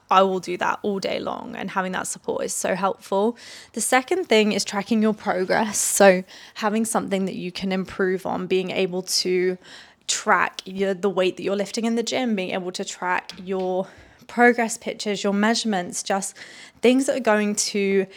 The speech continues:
keep you, keep proving to yourself that you're actually making progress. Because when you don't track progress, what tends to happen is you get in your own head and you're like, "Oh, I haven't changed." And then you give up, and then you think, "Why did I give up? Because I was actually doing really well." You just hadn't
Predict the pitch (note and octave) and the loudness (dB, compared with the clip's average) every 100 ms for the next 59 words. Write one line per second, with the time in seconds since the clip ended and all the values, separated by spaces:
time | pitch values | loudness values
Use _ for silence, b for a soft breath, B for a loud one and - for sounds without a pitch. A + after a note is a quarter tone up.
0 | B B - - G#3+ - - G3 G3 G3+ | B B -8 -4 -4 -4 -10 -6 -2 0
1 | G3 G3 B B - - - B3+ B3 C4 | 0 -2 B B -4 -4 0 2 4 4
2 | B3 F3 F3+ - - - G3 - - - | 2 -2 -4 -4 -4 -4 -2 2 2 0
3 | A#3+ A3 G3 G#3+ G3 - - - A3 A3+ | -2 0 0 -2 -4 -2 -4 0 0 0
4 | - G#3 G#3+ - G3+ A#3 D#4 D4 - F3+ | -4 -2 -2 -2 0 2 2 0 0 0
5 | F3+ F3+ - G#3 - A3 A3 G#3+ A3 - | 0 -2 0 -2 2 2 4 2 0 -2
6 | G#3+ - G#3+ - F#3+ F3+ G3 F#3+ B B | -4 -2 -2 -2 0 0 0 -4 B B
7 | B - F3+ F#3 - A3+ C4+ C#4+ C4+ A#3 | B -4 -2 2 4 4 6 6 4 6
8 | A3 G#3+ G#3 G#3 G3+ G3 - A3 A3+ A3 | 8 8 6 4 6 4 4 6 6 6
9 | A3+ A3+ - - B3 A3+ A3 G#3+ A3 - | 2 2 -2 0 2 2 2 2 0 -4
10 | B B - G#3+ G#3+ A3 A3+ A3+ G#3+ G3+ | B B 0 4 4 4 4 6 6 6
11 | - G#3+ G#3+ A3 G#3 F#3+ - G#3+ G#3+ A3+ | 4 0 2 2 0 -2 4 4 6 4
12 | A3 A3 G#3+ G3+ - A3 G#3 G3 G3+ - | 4 4 4 2 0 -4 -4 -2 -2 -2
13 | - - - A3+ G#3+ G3 G3+ G3+ F#3 G3+ | -4 -4 -4 -2 -2 0 0 0 2 4
14 | G3+ G#3+ F3 - G#3+ C#4 D4 G#3 A3 G#3+ | 4 4 2 4 4 4 4 0 0 4
15 | B3 - - F#3+ G3 G3 | 2 4 4 4 4 0